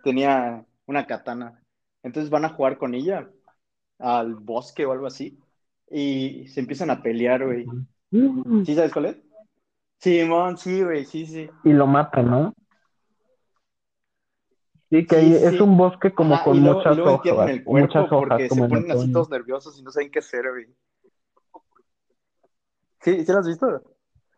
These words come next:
Speaker 2: Ajá. Oye, ¿qué pasa? Me acuerdo, ya me acuerdo que la vi, ahora que lo dices.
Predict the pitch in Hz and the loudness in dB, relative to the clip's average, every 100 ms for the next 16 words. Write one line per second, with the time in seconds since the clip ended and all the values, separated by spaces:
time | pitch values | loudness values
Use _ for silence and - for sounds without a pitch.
0 | _ _ _ - 135 131 135 131 - _ | _ _ _ -6 -4 0 2 0 -4 _
1 | _ _ 156 180 165 165 190 160 151 156 | _ _ 4 4 4 0 0 2 2 2
2 | 156 147 - 190 202 254 302 - _ _ | 4 2 2 2 4 2 0 -6 _ _
3 | _ _ - 165 175 185 - 196 208 277 | _ _ 0 2 4 2 2 2 2 2
4 | 277 185 143 127 131 135 - 139 156 151 | 2 4 4 4 2 -2 0 0 0 2
5 | 131 127 131 139 113 | 4 4 4 2 -4